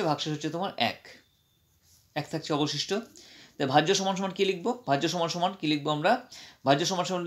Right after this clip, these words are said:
লিখবো ভাগফল গুণ ভাজক বা ভাজক গুণ ভাগফল। তাহলে ভাজ্য কত, ভাজ-, ভাগফল কত আছে, ঊনআশি, সাতে নয় ঊনআশি, গুণ কত হচ্ছে তোমার, গুণ হচ্ছে তিন, ভাজক, আর যোগ হচ্ছে কত, ভাগশেষ, তাহলে এক। হয়ে গেল, এভাবে অঙ্কটা করলেই হয়ে যাবে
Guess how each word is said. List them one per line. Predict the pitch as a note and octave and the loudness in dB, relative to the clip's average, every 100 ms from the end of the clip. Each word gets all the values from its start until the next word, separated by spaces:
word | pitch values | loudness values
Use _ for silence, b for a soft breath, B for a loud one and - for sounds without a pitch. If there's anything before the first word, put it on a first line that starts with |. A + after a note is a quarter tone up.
| E3 | -2
লিখবো | - A#3 - B2+ | 0 0 0 4
ভাগফল | D3 D3+ - G3+ F#4 D3+ | 4 4 2 0 2 0
গুণ | E3 C#3+ | 0 6
ভাজক | C#3+ E3 D3+ | 6 6 2
বা | D3 | 4
ভাজক | C#3 C#3+ D3+ | 4 4 2
গুণ | D#3+ D3+ | 0 4
ভাগফল। | C3+ C3+ D#3+ F#3+ - B B B | 4 4 0 -2 -8 B B B
তাহলে | C#3+ C#3 | -2 2
ভাজ্য | C#3 C#3 E3+ | 4 2 2
কত, | E3+ D#3+ | 2 2
ভাজ-, | C#3 C#3 C#3+ | 0 2 0
ভাগফল | C#3 E3+ E3+ | 2 2 2
কত | F3 F3 | 2 2
আছে, | F#3+ - | 0 -2
ঊনআশি, | E3 D#3+ D#3 D#3 F#3+ F3+ | -4 -2 -2 -2 -6 -4
সাতে | - - D#3 D3+ | 0 2 2 0
নয় | C#3+ B2+ | 0 -2
ঊনআশি, | C#3 C#3+ C#3 D#3+ E3 _ _ _ _ b b b _ | -2 -2 -2 -6 -12 _ _ _ _ b b b _
গুণ | C3 E3+ | -4 0
কত | E3+ D#3+ | 2 2
হচ্ছে | E3 E3 | 0 -4
তোমার, | F3 E3 C3+ | -2 -2 -2
গুণ | D3+ | -4
হচ্ছে | D3 D3 | -4 -2
তিন, | D#3 D#3+ F3 _ - - b b b _ | 0 -2 -6 _ -20 -20 b b b _
ভাজক, | C3 C3+ D3 D3 - _ b b | 2 2 2 -2 -12 _ b b
আর | - A#2+ A#2 | 2 2 4
যোগ | D3+ | 4
হচ্ছে | D#3 D#3+ | 4 2
কত, | D#3+ C3 | 0 -2
ভাগশেষ, | B2 A#2 - - | -4 -4 -6 -4
তাহলে | B2+ G2 F2+ | -2 -2 -4
এক। | - - - _ - - | -6 -16 -20 _ -20 0
হয়ে | D3+ D#3 | 4 6
গেল, | G3+ - B B B B | 4 0 B B B B
এভাবে | D3+ E3+ | 0 2
অঙ্কটা | D3+ D3+ - | 2 -2 -2
করলেই | C#3 D3+ A3+ | 0 0 0
হয়ে | D3 G2+ | 0 0
যাবে | E2+ | -2